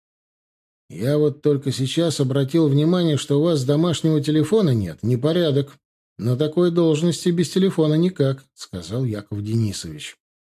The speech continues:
Ахмат хотел было сказать, что ничего страшного, можно звонить пасынку, что этажом ниже живёт, он всё передаст,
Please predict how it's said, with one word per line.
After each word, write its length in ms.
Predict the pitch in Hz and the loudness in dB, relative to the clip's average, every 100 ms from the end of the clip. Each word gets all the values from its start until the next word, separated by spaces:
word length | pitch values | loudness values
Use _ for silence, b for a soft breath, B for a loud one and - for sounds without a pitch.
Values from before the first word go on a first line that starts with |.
| _ _ _ _ | _ _ _ _
Ахмат 480 | - 85 - 113 117 | -16 -12 -4 -4 -4
хотел 440 | - 113 - 131 120 | -4 -8 -2 0 0
было 180 | 117 113 | -2 -4
сказать, 480 | - 110 101 120 | -4 -6 -2 -4
что 300 | 107 - 104 | -4 -6 -6
ничего 420 | 101 104 - 110 104 | -4 -6 -6 -6 -6
страшного, 720 | - 139 180 135 95 76 71 b b - | -6 -2 -2 -2 -8 -10 -14 b b -2
можно 360 | 120 135 131 | 0 0 0
звонить 480 | 110 113 120 127 - | -2 0 2 0 0
пасынку, 680 | 143 196 - 117 - 82 71 b _ | -2 0 0 -4 -6 -14 -16 b _
что 300 | - - 95 | -14 -10 -6
этажом 540 | 107 117 123 123 110 120 | -4 -2 -2 -2 0 2
ниже 300 | 135 104 95 | 2 0 -4
живёт, 500 | 101 120 117 82 - | -2 -2 -2 -4 -8
он 200 | 104 110 | -6 -6
всё 260 | - - 123 | -4 -2 0
передаст, 720 | 135 123 113 180 165 - | 0 0 0 0 -2 -6